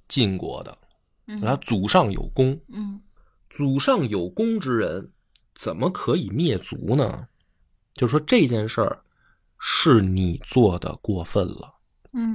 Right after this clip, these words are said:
Speaker 1: <clears throat> 他说晋景公。
Speaker 2: 嗯。
Speaker 1: 你看，你再怎么说他们家有什么不对，他祖上是有功之人，有大功于国家的人，你可以罚他，但是你不能灭他的族。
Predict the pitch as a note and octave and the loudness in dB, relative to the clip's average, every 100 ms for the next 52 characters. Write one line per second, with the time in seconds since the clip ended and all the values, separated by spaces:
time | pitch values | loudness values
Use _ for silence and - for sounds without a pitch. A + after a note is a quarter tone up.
0 | A3 G#3 - - F#2+ G2+ G2+ F2+ - - | -4 -8 -10 -6 -2 0 0 0 -2 -6
1 | - F2 F2 _ A#3 A3 A3 A3 _ _ | -10 -8 -8 _ 0 0 -2 -12 _ _
2 | - C3+ A#2+ - - - - - B2 C3 | -2 2 4 2 -6 -6 -18 -8 -2 -2
3 | - G#3+ B2+ A#2 G2 F#2+ - A2 A2 - | 2 4 4 2 -2 -6 -2 0 -2 -2
4 | B2 A2+ A#2+ A2 - F#2+ A2 A2+ A2 B2+ | 0 2 2 0 -4 -4 -4 -4 -2 0
5 | F2 - _ _ - C#3+ - G#2 - - | 0 -4 _ _ -6 -6 -4 -6 -4 0
6 | B2 G#2 G2 F2+ E2+ - F3 F3 A#2 F#2 | 0 0 -4 -4 -2 4 4 4 -2 -6
7 | - - G2 G2 - D3+ A#2+ F#2+ A#2+ A#2+ | -8 -10 -8 -8 -4 -2 0 2 2 2
8 | G2+ G#2 - G2 A2+ G#2 F#2+ E2+ - - | -2 -4 -4 -4 -4 -6 -6 -10 -12 -16
9 | - - - _ - - A2+ A2 D3 D3+ | -20 -20 -20 _ -20 -4 -2 2 4 4
10 | G2+ - F2+ F#2+ A#2 G2+ B2+ G#2+ F#2 G#2+ | 2 -2 -2 0 0 0 0 0 0 2
11 | B2+ F3+ D3 F#2+ A#2+ A2+ - F#2 G2 C#3 | 4 4 4 2 -2 -4 -4 -4 -4 -4